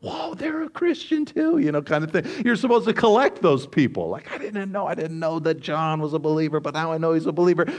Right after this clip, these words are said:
So now you guys en-, encourage each other, exhort each other.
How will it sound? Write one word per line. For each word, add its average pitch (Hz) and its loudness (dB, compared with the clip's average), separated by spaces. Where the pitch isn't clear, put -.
So 175 4
now 170 4
you 196 2
guys 180 4
en-, 180 -4
encourage 208 0
each 113 -4
other, 117 2
exhort 165 0
each - -8
other. 80 -8